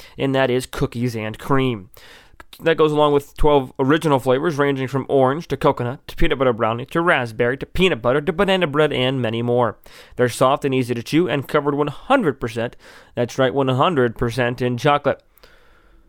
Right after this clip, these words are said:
But just because they're covered in that delicious chocolate does not mean that they're not healthy. In fact, they're incredibly healthy.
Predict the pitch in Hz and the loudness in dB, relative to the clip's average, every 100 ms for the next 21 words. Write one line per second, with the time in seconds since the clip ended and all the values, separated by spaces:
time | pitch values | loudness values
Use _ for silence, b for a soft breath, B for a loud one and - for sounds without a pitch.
0 | b _ - 233 - 196 - 180 160 139 | b _ -2 -2 -2 -12 -6 -2 0 2
1 | 170 143 151 156 135 139 127 127 135 131 | 2 2 2 2 2 0 0 -2 0 0
2 | 135 151 123 135 117 127 117 113 113 117 | -2 -6 0 0 0 -4 -4 -4 -2 -2
3 | 127 131 131 107 - - 127 - 143 151 | 0 0 0 -6 -12 -16 -8 -2 0 2
4 | 151 143 165 175 175 139 135 120 | 0 0 0 0 0 2 0 -2